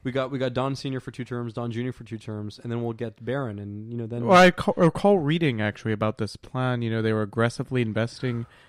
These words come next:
Speaker 1: Right.
Speaker 2: in things like artificial intelligence and
Speaker 1: That,
Speaker 2: building
Speaker 1: that is, that's a tangential
Speaker 2: Yeah.
Speaker 1: aspect to it.
Speaker 2: Right.
Speaker 1: It's the one that gets a lot of,
Speaker 2: Well,
Speaker 1: uh,
Speaker 2: right,
Speaker 1: headlines
Speaker 2: obviously.
Speaker 1: because
Speaker 2: You know,
Speaker 1: of
Speaker 2: I,
Speaker 1: the
Speaker 2: I, I, I don't pay that much attention. I remember it popping up on
Speaker 1: You're right. That's,
Speaker 2: my
Speaker 1: that is
Speaker 2: news,
Speaker 1: one
Speaker 2: and it
Speaker 1: of the,
Speaker 2: was, uh,
Speaker 1: so
Speaker 2: sort of
Speaker 1: in essence,
Speaker 2: fascinating.
Speaker 1: it's,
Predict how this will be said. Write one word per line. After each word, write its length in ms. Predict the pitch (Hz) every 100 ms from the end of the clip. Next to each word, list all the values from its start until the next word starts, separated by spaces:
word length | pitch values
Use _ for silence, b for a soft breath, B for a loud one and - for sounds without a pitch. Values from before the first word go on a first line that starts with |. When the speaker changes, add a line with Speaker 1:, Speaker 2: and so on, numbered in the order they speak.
| b
Speaker 1:
Right. 200 | 143 147
Speaker 2:
in 60 |
things 320 | 107 131 123 117
like 260 | 113 -
artificial 500 | 113 120 127 - 123
intelligence 840 | 104 - 123 127 120 123 117 107 -
and 240 | 104 101
Speaker 1:
That, 60 | 135
Speaker 2:
building 140 | 113
Speaker 1:
that 140 | 151 160
is, 280 | 160 135 139
that's 240 | 131 131
a 40 |
tangential 500 | 143 135 123 120 113
Speaker 2:
Yeah. 80 | 110
Speaker 1:
aspect 240 | 110 120 -
to 60 |
it. 20 |
Speaker 2:
Right. 80 | 107
Speaker 1:
It's 80 | 95
the 80 | 147
one 140 | 165
that 100 | 160
gets 180 | 127 131
a 40 |
lot 180 | 131 120
of, 100 | 107
Speaker 2:
Well, 300 | 196 185 175
Speaker 1:
uh, 20 |
Speaker 2:
right, 140 | 160 160
Speaker 1:
headlines 200 | 143 143
Speaker 2:
obviously. 440 | 143 131 117 127
Speaker 1:
because 80 | 120
Speaker 2:
You 60 | 127
know, 60 |
Speaker 1:
of 140 | 139 160
Speaker 2:
I, 160 | 175 165
Speaker 1:
the 80 | 165
Speaker 2:
I, 100 | 170
I, 140 | 165
I 40 |
don't 200 | 165 160
pay 140 | 139 151
that 140 | 139
much 200 | 127 123
attention. 420 | - 131 123 -
I 80 | 120
remember 400 | 127 127 127 127
it 100 | 120
popping 400 | - 123 123 120
up 200 | 117 110
on 80 | 113
Speaker 1:
You're 140 | 110
right. 280 | 143 147 104
That's, 160 | 117 107
Speaker 2:
my 100 | 113
Speaker 1:
that 180 | 110 113
is 120 | 113
Speaker 2:
news, 120 | 110
Speaker 1:
one 100 | 113
Speaker 2:
and 20 |
it 20 |
Speaker 1:
of 60 | 110
the, 60 | 110
Speaker 2:
was, 260 | 104 107
uh, 40 | 104
Speaker 1:
so 120 | 104
Speaker 2:
sort 220 | - 117
of 80 | 107
Speaker 1:
in 40 |
essence, 460 | 113 113 151 113 101
Speaker 2:
fascinating. 120 | 101 -
Speaker 1:
it's, 400 | 127 117 -